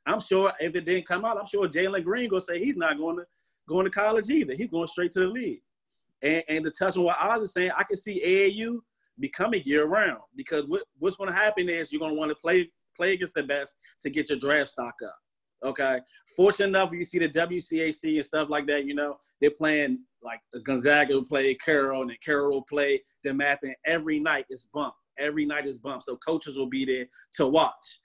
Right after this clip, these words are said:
you know. But what if you're not in that position to have bump every night, you know? Now it's like, "Oh, do I, do I go to prep school, just work on my game? 'Cause my whole dream is to be a pro."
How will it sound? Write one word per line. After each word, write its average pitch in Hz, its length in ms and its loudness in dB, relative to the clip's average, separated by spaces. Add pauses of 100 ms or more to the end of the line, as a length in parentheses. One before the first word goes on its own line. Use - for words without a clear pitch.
(160)
you 127 120 0
know. 151 140 4
But 135 120 -6
what 160 200 4
if 156 120 2
you're 160 120 4
not 160 180 4
in 147 80 -4
that 160 160 -2
position 175 420 -2
to 143 60 -4
have 156 320 -2
bump 220 220 -2 (100)
every 151 260 -2
night, 285 260 -4 (460)
you 127 140 -4
know? 147 160 -2 (580)
Now 165 280 0
it's 185 140 2
like, 185 180 0
"Oh, 220 320 2 (440)
do 135 100 -2
I, 147 80 -4
do 147 100 -2
I 165 80 2
go 180 100 2
to 185 80 0
prep 190 240 0
school, 196 220 -2
just 160 220 -2
work 185 180 0
on 175 100 -4
my 165 140 0
game? 190 360 -2
'Cause 156 160 -2
my 156 100 -2
whole 170 260 0
dream 165 300 -4
is 160 120 -2
to 156 100 -2
be 151 140 0
a 147 60 0
pro." 175 360 -4